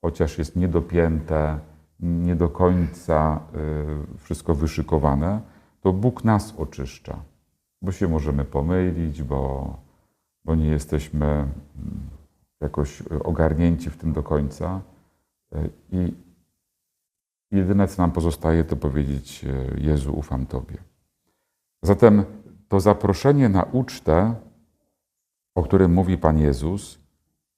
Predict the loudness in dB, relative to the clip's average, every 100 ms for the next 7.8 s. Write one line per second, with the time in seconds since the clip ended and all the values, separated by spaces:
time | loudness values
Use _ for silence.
0 | _ -2 4 4 2 -2 2 2 0 -4
1 | -4 -6 -6 -6 -10 -4 -2 -2 -2 -2
2 | 0 -2 -10 -8 -4 -4 -2 -4 -6 -10
3 | -14 _ _ _ _ _ _ _ -10 -8
4 | -6 -4 -4 -4 -6 -4 -2 0 0 0
5 | -8 -2 0 0 -4 -8 -10 -10 -2 -2
6 | -2 -6 -20 _ _ _ _ _ _ _
7 | _ -12 -12 -6 -6 -6 -12